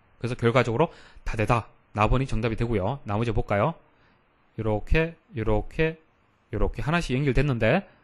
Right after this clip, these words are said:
자, Y 입장에서는 어떻게 됐습니까? 자, 요렇게, 요렇게 연결됐네요. 일 대 다고요. 자, 요것은 일 대 일이 되겠네요.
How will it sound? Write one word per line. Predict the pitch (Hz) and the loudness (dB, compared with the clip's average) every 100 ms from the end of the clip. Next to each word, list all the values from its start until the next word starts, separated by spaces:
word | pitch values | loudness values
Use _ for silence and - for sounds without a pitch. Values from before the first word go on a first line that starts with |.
| _ _ _ _ _ _ | _ _ _ _ _ _
자, | 101 | 2
Y | 117 180 | 6 6
입장에서는 | 170 - 151 147 131 | 4 0 0 0 0
어떻게 | 139 | 2
됐습니까? | 123 113 113 117 113 127 _ _ _ _ _ | 0 -2 -4 -2 -2 -2 _ _ _ _ _
자, | 107 104 | -10 -2
요렇게, | 117 120 117 - 156 160 _ _ _ | 4 4 4 2 2 0 _ _ _
요렇게 | 107 104 123 | 4 4 4
연결됐네요. | 107 104 95 90 95 | 0 -2 -2 -6 -6
일 | 127 | -4
대 | - | -2
다고요. | 117 113 113 95 120 165 - - - _ _ | 0 -2 -2 0 0 -2 -8 -20 -20 _ _
자, | - 95 | -8 -2
요것은 | 107 139 135 151 | 0 0 0 -4
일 | 156 160 | -4 -4
대 | 160 | -2
일이 | 139 147 | -2 -2
되겠네요. | 120 95 92 90 87 | -2 -4 -6 -10 -12